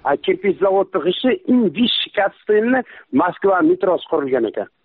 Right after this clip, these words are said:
Katta Qo'rg'on kirpich zavodi Adoy tomon bo'ldi. Bir ming ikki yuzta odam ishlasdi. Ha, mana bu farshiy qarorlar bilan ana shunaqa qilib sotyaptilar. Ana shu bilan prokurorga bordim. Shunday dedim, "Ha, bu yigitni ustidan", dedi, "uch marta men jinoyat ishi ochiganman.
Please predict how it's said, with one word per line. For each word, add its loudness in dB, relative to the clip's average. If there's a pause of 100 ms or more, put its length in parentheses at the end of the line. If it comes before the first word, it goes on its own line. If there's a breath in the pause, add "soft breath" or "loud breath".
(320)
Katta -2
Qo'rg'on 0
kirpich -2
zavodi 0
Adoy 0
tomon -2
bo'ldi. -4 (220 soft breath)
Bir 0
ming 2
ikki -8
yuzta -4
odam 0
ishlasdi. -10 (180)
Ha, -2 (100)
mana 2
bu 0
farshiy -2
qarorlar 0
bilan -2
ana -2
shunaqa -4
qilib -6
sotyaptilar. 0 (300 loud breath)
Ana 0
shu 0
bilan 2 (240)
prokurorga 0
bordim. -2 (260)
Shunday 0
dedim, 2 (280 soft breath)
"Ha, -2
bu -2
yigitni -2
ustidan", 0
dedi, 0 (160)
"uch -12
marta 0
men 0
jinoyat 0
ishi -6
ochiganman. -2